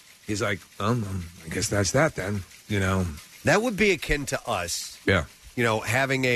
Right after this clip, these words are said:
Speaker 2: a guard saying, um, if Marissa shows up,
Speaker 1: Yeah.
Speaker 2: tell her she can't, uh,
Speaker 1: Right.
Speaker 2: she can't be here. You know what I mean? That's messed up.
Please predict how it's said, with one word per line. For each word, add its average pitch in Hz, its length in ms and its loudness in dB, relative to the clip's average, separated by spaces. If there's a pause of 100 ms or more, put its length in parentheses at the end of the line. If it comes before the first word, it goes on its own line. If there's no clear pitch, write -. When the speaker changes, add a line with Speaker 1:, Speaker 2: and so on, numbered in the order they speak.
(180)
Speaker 2:
a 113 180 0
guard 117 680 0
saying, 104 520 0
um, 98 460 2 (480)
if 104 140 -6
Marissa 107 420 2
shows 98 320 0
up, 92 200 2
Speaker 1:
Yeah. 107 260 0 (100)
Speaker 2:
tell 104 160 0
her 98 80 2
she - 160 -4
can't, 87 400 -4
uh, 80 260 0 (320)
Speaker 1:
Right. 101 380 2
Speaker 2:
she - 140 -2
can't 95 240 -2
be 85 160 -2
here. 69 260 -6 (300)
You 113 80 4
know 120 60 6
what 123 100 4
I 127 60 4
mean? 131 320 0 (580)
That's 120 260 -2
messed 104 320 -2
up. 71 220 -6